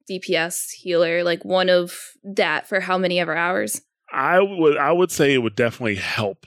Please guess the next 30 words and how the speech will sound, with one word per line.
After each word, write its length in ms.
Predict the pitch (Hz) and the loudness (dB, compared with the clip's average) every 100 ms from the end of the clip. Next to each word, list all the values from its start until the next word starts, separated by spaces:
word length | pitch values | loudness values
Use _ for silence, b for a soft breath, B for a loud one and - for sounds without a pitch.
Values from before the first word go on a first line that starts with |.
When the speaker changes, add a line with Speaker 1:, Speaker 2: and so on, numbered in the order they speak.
| _ 131 | _ 0
Speaker 2:
but 280 | 123 107 _ _ _ _ _ _ _ _ _ _ _ - 254 262 | 0 0 _ _ _ _ _ _ _ _ _ _ _ -18 -6 -2
in 140 | 262 | 2
Overwatch, 800 | 170 127 117 98 92 - - - _ _ _ 123 | 2 2 0 -2 -4 -4 -4 -6 _ _ _ -4
right? 300 | 117 113 - _ _ _ _ _ _ _ | 0 0 -2 _ _ _ _ _ _ _
After 360 | 202 208 - 208 | -2 -2 -2 -6
you 160 | 214 196 | -4 0
get, 260 | 196 165 165 | 4 4 4
after 260 | 196 - | 0 -2
you 60 | 214 | -8
prestige 920 | - 156 - 131 113 107 95 - - _ - | -4 -4 2 2 4 0 -2 -4 -6 _ -8
five 300 | 117 107 - | -2 -2 -2
times, 320 | 131 107 92 | -2 -2 -4
you 60 | 113 | -6
get 80 | - | -2
to 80 | 123 | 2
level 240 | 117 113 | 2 2
one 180 | 117 113 | 2 2
hundred 240 | 113 110 | -2 -4
five 300 | - 107 101 | -4 -2 -2
times, 500 | 120 101 92 - - _ _ _ | -4 -6 -6 -10 -20 _ _ _
you 100 | 120 | -14
get 300 | 117 143 208 - _ - | -2 0 0 -4 _ -4
a 400 | 127 113 107 117 - | 0 0 0 -4 -10
silver 400 | - 135 113 110 | -2 0 0 -2
border. 460 | 104 92 - - _ _ - | -4 -6 -8 -16 _ _ -8
After 520 | 127 156 156 170 151 | -2 -2 -2 0 2
you 220 | 139 135 127 | 0 -2 -6
prestige 680 | 139 120 143 135 120 113 | -4 -4 -4 -2 0 -2
or, 400 | 113 107 110 - | -2 -2 -2 -2
uh, 140 | 117 | -2